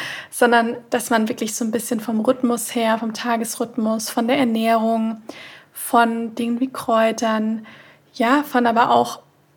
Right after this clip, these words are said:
mm, vielleicht der Bewegung, dass du,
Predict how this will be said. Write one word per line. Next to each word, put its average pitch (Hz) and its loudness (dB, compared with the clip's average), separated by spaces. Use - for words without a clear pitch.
mm, 226 0
vielleicht 226 -4
der 247 2
Bewegung, 233 2
dass 233 -4
du, 247 2